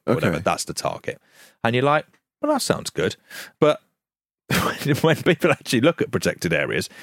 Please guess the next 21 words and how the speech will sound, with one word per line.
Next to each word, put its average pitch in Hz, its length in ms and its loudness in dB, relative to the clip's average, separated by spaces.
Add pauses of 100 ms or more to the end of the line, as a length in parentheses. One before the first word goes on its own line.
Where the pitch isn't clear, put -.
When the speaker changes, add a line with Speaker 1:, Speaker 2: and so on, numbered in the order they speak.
(100)
Speaker 1:
they're 139 120 4
like, - 100 -4
"Well, 143 80 4
you're 170 100 4
not 180 240 0
doing 190 320 4
anything - 400 -6
in - 120 -14
them. - 160 -20 (260)
You're 135 80 2
just 185 160 0
sort - 120 2
of 101 80 2
leaving 180 480 2
them." - 180 -14 (480)
And 113 100 2
like, 123 280 2
like, 120 240 2
that's 135 240 0
job 127 260 2
done. 165 360 0